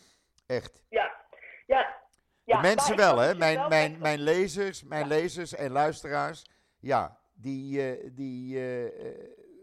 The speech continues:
Speaker 1: weten waar we mee bezig zijn. En die nemen, nemen
Speaker 2: Ja.
Speaker 1: dit ook serieus. Hè? Maar, eh, ja, het wordt door, door, eh, journalisten, eh, niet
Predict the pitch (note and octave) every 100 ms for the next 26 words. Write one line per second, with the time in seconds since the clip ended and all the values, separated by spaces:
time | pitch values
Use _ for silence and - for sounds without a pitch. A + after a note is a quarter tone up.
0 | A4+ G4 G#2+ C#3 C3+ C#3 A#2 - - B2
1 | B2 A#2+ A#2 A#2 C#3+ F3+ A#2+ - F#2+ C2
2 | _ _ _ _ _ _ B2 A#2+ B2+ A#2
3 | A2+ A2+ A2+ - A2+ A2+ G#2 G#2+ A2 G#2+
4 | G#2 - G2 A2 D#3+ B2 D#2+ - _ _
5 | _ _ _ F2 G#2 C3 _ _ _ _
6 | A#2 B2 A#2+ A2+ - - A#2 A2 G#2+ G2+
7 | - - G#2 G2+ G#2 F#2+ A2 F#2 G2+ F#2+
8 | F#2 E2+ F2+ E2+ E2 E2+ E2 E2 D#2+ D2+
9 | - E2+ G#2 F2+ F2 G#2+ C3+ - F2 D#2
10 | _ F2+ D#2+ D#2 D2+ - E2 G#2+ G2+